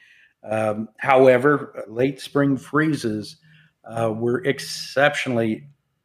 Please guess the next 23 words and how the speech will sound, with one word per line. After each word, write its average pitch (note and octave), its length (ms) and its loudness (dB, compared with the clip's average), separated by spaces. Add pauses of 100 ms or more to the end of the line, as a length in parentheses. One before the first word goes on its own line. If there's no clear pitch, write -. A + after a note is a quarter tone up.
(100)
devastating G#2+ 720 2
for G2+ 260 -14
me. G2 220 -20 (400)
I, A#2+ 340 6
uh, A2+ 240 6 (800)
I A#2 80 0
guess, D3 420 2
let's C3+ 220 2
see, G2 460 -6 (540)
the A#2 120 -4
first - 500 2
harvest E3+ 480 4
I B2+ 100 8
had D#3+ 320 4
was A#2 160 0
on A#2 120 2
the G#2+ 80 -2
Grenache, B2 540 4
and C3 80 0
it A2+ 60 0
was G#2+ 160 -4
so C#3 80 6
vigorous, A#2+ 580 2